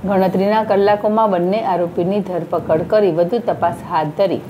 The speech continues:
નવરાત્રિના દિવસોમાં શાળાઓના હાથે બનેવીની હત્યા થઈ જતા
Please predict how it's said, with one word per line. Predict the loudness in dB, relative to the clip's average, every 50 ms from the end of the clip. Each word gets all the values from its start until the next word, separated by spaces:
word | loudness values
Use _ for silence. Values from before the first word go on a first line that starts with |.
| -16 -18 -18 -20 -20 -20 -20 -10 -4
નવરાત્રિના | 2 4 4 6 6 4 4 4 0 0 0 2 2
દિવસોમાં | 2 2 4 4 2 2 2 0 0 2 0 0 -2
શાળાઓના | -2 -2 0 0 2 2 2 2 2 0 0 -2 -4
હાથે | -4 -4 -6 -4 0 0 0
બનેવીની | 2 2 0 0 0 0 0 0 0 -2
હત્યા | -2 -4 -6 -6 -2 -2 -2 -2
થઈ | -2 -2 -2 -2
જતા | 0 0 -2 0 2 0 0 0